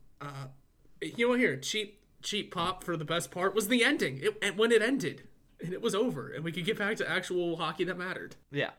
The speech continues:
Speaker 2: there you go. Uh, the Pittsburgh Penguins, they had a pretty decent weekend. The two that were there, Jake Guentzel and Tristan Jarry. Guentzel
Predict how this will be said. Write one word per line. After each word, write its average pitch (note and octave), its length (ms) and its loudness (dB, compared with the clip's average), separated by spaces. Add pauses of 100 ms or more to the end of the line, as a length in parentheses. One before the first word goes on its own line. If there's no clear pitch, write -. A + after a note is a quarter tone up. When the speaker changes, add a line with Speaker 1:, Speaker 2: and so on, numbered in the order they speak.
Speaker 2:
there B2+ 120 -2
you B2+ 140 0
go. G2+ 300 -4
Uh, B2+ 200 2
the B2+ 60 -2
Pittsburgh F3+ 340 -2
Penguins, F3+ 440 2 (200)
they - 60 -4
had C4 80 6
a - 60 -4
pretty G#3 160 4
decent D#3+ 340 -4
weekend. D3+ 320 0
The C3 60 -4
two D3+ 180 0
that C#3+ 140 2
were C3 100 0
there, C3 180 4
Jake A#2+ 280 -2
Guentzel B2 520 -4
and G#2 200 -6
Tristan G2 320 -10
Jarry. C3+ 340 2
Guentzel E3 520 0